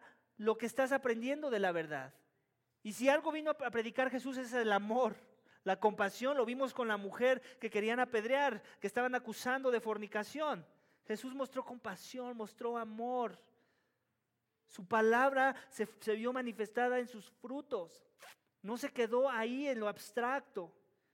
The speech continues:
Pero ellos no tenían amor. ¿Por qué? Porque lo querían matar.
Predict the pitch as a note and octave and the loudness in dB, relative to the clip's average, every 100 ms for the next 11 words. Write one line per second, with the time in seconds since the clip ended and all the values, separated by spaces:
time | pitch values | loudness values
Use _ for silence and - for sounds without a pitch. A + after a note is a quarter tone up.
0 | _ _ _ _ - F#3+ B3+ B3+ G#3 C4 | _ _ _ _ -2 0 0 -2 0 2
1 | - B3+ G#3 F3+ E3 D3+ C3 A#2+ _ _ | 2 0 -2 -4 -6 -8 -12 -16 _ _
2 | _ - C#3+ A#3 D3+ C#3 C3 B2 B2+ D#3 | _ -10 -6 -4 -6 -8 -10 -10 -10 -8
3 | D#3 B3 F#3+ | -4 -2 -2